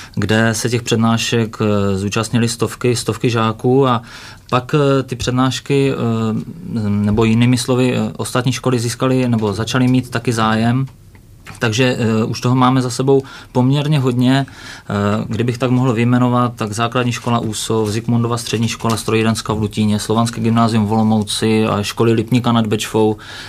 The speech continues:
eh, kde jsme byli teď na jaře. A, eh, k těm vašim otázkám, ti, eh, ti studenti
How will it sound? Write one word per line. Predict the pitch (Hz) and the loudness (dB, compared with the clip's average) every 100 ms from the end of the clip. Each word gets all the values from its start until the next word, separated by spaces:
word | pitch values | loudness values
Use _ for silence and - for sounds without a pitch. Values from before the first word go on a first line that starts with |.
| - | -10
eh, | - 98 98 | -4 -2 0
kde | 101 104 | -2 0
jsme | 120 | 0
byli | 110 113 | 2 2
teď | 113 113 | 0 2
na | 110 | 2
jaře. | 110 117 123 120 - - - - - | 2 2 -2 -4 -18 -18 -18 -20 -6
A, | 113 110 110 110 110 | 0 2 2 0 -2
eh, | 110 107 107 | -2 0 -2
k | - | -2
těm | 131 | 0
vašim | 135 151 131 | 0 0 0
otázkám, | 131 139 135 147 139 143 | 2 0 0 2 2 2
ti, | 131 143 139 | 0 0 0
eh, | 117 113 | -2 -4
ti | 135 | -4
studenti | 127 - 139 139 131 139 | -4 0 0 0 0 -2